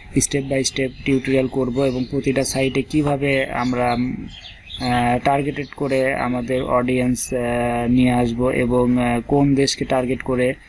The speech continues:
আহ, কাজ করব, সেই বিষয় নিয়ে step by step, আহ, যে টিউটোরিয়ালগুলো দেয়া থাকবে, সেইগুলারই বেসিক আমি আজকে আলোচনা করে দেব। উম, তারপর step by step আপনারা আমার এই চ্যানেলে, আহ, টিউটোরিয়াল, আহ,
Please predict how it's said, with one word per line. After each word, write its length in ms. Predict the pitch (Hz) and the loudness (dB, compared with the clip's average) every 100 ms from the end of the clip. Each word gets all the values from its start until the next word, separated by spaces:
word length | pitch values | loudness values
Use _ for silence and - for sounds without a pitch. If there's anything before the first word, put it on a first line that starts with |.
| - - - - | -20 -20 -18 -6
আহ, 160 | 127 | -4
কাজ 320 | 120 135 131 - | 0 2 0 0
করব, 440 | 135 131 120 139 | 0 0 2 2
সেই 240 | 147 143 | 2 0
বিষয় 340 | 135 139 139 139 | 0 0 0 2
নিয়ে 180 | 135 135 | 4 2
step 280 | - 143 127 | 0 -2 -2
by 140 | 135 127 | -2 -2
step, 320 | - 135 127 131 | -4 -6 -6 -6
আহ, 160 | 127 | -4
যে 300 | 120 127 131 143 - _ - | -4 -4 -4 -6 -16 _ -2
টিউটোরিয়ালগুলো 600 | 139 135 143 139 135 135 | 0 2 2 2 2 0
দেয়া 220 | 131 131 | 2 0
থাকবে, 340 | 127 127 123 143 | 0 -6 -4 -2
সেইগুলারই 560 | - 143 143 147 147 | 0 0 2 2 2
বেসিক 420 | 135 127 - 135 | 2 0 0 0
আমি 280 | 131 127 147 - - - - | 2 2 0 -4 -18 -20 -8
আজকে 340 | 139 135 - 139 | -4 -2 0 2
আলোচনা 440 | 127 135 135 131 | 2 0 -2 -4
করে 200 | 127 131 | -2 -2
দেব। 220 | 123 127 | 0 0
উম, 720 | 135 208 _ _ - - 147 139 | 0 -2 _ _ -20 -4 0 2
তারপর 440 | 160 170 165 175 | 4 2 2 0
step 280 | 151 - 160 | 0 -2 -2
by 220 | 151 151 | 0 -2
step 260 | - 151 143 | -2 -2 -2
আপনারা 400 | 131 127 123 139 | -2 -2 0 0
আমার 360 | - 135 131 | 0 -4 -2
এই 80 | 131 | -4
চ্যানেলে, 500 | 120 127 131 131 156 | -2 -2 0 0 -2
আহ, 300 | - 139 123 - | 0 0 0 0
টিউটোরিয়াল, 640 | 135 127 127 127 131 - | 0 0 0 0 0 -2
আহ, 220 | 120 120 | -2 -2